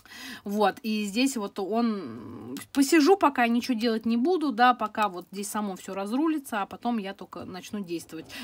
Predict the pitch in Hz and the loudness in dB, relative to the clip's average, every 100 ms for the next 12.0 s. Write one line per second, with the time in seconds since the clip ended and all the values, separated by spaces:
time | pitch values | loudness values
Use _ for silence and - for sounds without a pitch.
0 | - 226 226 226 262 208 269 247 - - | -2 2 2 4 2 6 6 6 -2 0
1 | 294 285 285 247 233 226 226 294 480 453 | 2 4 2 2 4 4 4 6 6 4
2 | - - 180 - 240 - 202 240 247 247 | 0 -2 -2 -4 -14 -6 -2 2 4 4
3 | 254 269 254 240 254 233 214 247 254 247 | 2 4 4 2 -2 -4 -2 0 0 0
4 | 415 254 254 240 226 190 214 302 262 180 | -2 0 -2 -2 -4 -4 -2 0 0 -2
5 | 208 196 262 214 208 196 180 185 180 208 | -10 -6 -6 -4 -6 -8 -8 -10 -2 -2
6 | 202 202 190 214 220 185 - 208 180 160 | -2 -6 -2 0 0 0 -2 -2 -6 -10
7 | - 202 - 208 208 170 165 170 160 175 | -12 -14 -12 -14 -4 -4 -4 -12 -12 -10
8 | 226 226 - 165 _ - - - - _ | -10 -10 -14 -20 _ -20 -20 -20 -20 _
9 | _ _ _ _ 254 311 285 233 226 - | _ _ _ _ 2 6 6 6 0 -4
10 | 214 214 180 170 - 190 - 170 - - | -4 -2 -4 -6 -6 -10 -8 -8 -8 -12
11 | 180 208 220 - 202 220 233 233 240 214 | -8 -6 -6 -8 -4 -4 -4 0 0 0